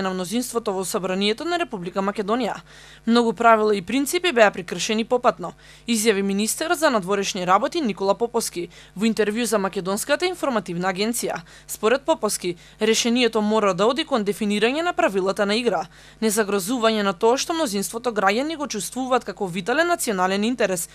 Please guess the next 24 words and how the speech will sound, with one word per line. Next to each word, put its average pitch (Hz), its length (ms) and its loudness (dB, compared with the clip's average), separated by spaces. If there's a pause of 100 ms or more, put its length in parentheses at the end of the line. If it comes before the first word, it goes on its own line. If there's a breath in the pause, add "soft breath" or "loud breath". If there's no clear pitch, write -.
(240 loud breath)
и 233 80 0
најскора 220 460 4
проверка 180 420 0
на 247 100 2
правецот, 262 540 0 (200 soft breath)
преку 262 280 -4
избори. 175 400 -4 (260 loud breath)
Локалните 226 520 2
избори 220 340 0
се - 160 -4
прв 320 340 -2
известен 214 500 -2
тест 220 380 0
за 302 160 0
правецот. 185 560 4 (260 loud breath)
Ако 220 220 4
сме 233 180 0
сите 220 260 -2
сигурни 320 440 0
во 320 100 -2
исправноста 240 640 2
на 370 100 2
сопствените 202 560 -4
политики, 220 540 -2